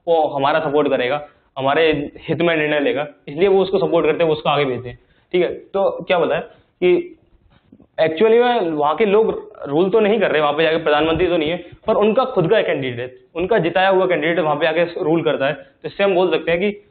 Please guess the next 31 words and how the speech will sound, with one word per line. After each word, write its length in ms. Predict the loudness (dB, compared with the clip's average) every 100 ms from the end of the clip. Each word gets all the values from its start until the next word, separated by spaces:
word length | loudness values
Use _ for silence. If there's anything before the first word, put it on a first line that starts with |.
| _ -4
अ, 100 | -2
पीप-, 720 | 0 -2 -2 -4 -4 -8 -6
लोग, 460 | 0 0 0 -6 -20 _ _ -4
अ, 220 | 0 0 -2 -12 _ _ -20 -20 _ -4
खुद 120 | 0
के, 160 | 2 2
मतलब, 300 | 2 0 0
खुद 120 | 0
एक 340 | 2 0 -2
शासक 360 | -2 -2 -2 -4
हैं, 120 | -6 -12 _ _
खुद 140 | -4 0
के 100 | 0
हिसाब 220 | 2 0
से 320 | -2 -2 -4
government 400 | -2 -2 0 -2
change 180 | -2 -2
कर 100 | -2
सकते 220 | -2 -2
हैं, 60 | -2
खुद 140 | 0
के 80 | 0
हिसाब 380 | 0 -2 -2 -2
से, 120 | -4 -8 -20 -14 -2
अ, 180 | 2 4
rule 220 | 4 2
कर 120 | 0
सकते 240 | -4 -14 -8
हैं। 80 |
ठीक 120 | -2
है, 120 | -2